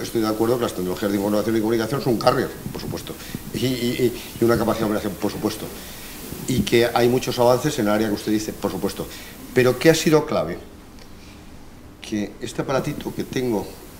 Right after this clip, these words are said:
delante, en el año cuarenta y cuatro tenía un tamaño un millón de veces superior. Pero este aparatito, además, en el año cuarenta y cuatro, con la misma capacidad, costaba un millón y medio de veces más. Un millón y medio de veces más.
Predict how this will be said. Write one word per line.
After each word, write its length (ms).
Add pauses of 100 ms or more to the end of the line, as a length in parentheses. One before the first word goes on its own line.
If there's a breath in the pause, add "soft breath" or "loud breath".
(480)
delante, 380 (840 loud breath)
en 100
el 60
año 160
cuarenta 300
y 40
cuatro 440
tenía 240
un 80
tamaño 480 (360)
un 140
millón 320
de 80
veces 240
superior. 360 (760 loud breath)
Pero 180
este 180
aparatito, 480
además, 300
en 60
el 60
año 120
cuarenta 240
y 20
cuatro, 240
con 80
la 60
misma 200
capacidad, 340
costaba 480
un 140
millón 260
y 60
medio 240
de 60
veces 320
más. 140 (360)
Un 180
millón 300
y 80
medio 220
de 60
veces 180
más. 160